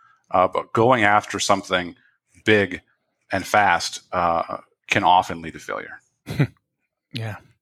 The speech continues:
Speaker 2: Yeah, that, absolutely. Are there other mistakes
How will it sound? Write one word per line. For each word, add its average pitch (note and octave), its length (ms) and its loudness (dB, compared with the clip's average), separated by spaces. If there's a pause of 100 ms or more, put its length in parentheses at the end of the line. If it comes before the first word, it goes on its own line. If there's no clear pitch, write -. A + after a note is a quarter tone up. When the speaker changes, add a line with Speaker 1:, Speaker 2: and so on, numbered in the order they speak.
(1500)
Speaker 2:
Yeah, A#2+ 300 -8 (240)
that, B2+ 180 -14 (120)
absolutely. B2 680 -12 (260)
Are E3 120 6
there E3 240 6
other F3+ 400 4 (680)
mistakes - 1120 0